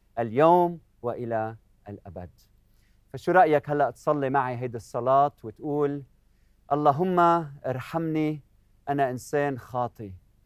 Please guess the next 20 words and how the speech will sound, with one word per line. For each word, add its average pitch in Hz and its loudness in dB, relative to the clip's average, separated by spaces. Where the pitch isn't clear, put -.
تعال 160 8
واسكن 160 -6
في 151 -12
قلبي، 113 -10
أحبك 151 -2
يا 127 0
يسوع 117 -2
مخلصي 113 -6
وسيدي، 101 -8
آمين." 98 -10
إذا 131 -6
صليت 165 2
هيدي 147 -2
الصلاة 147 2
من 131 -8
كل 139 -4
قلبك، 135 0
منحب 139 -6
نسمع 139 -4
منك، 104 -8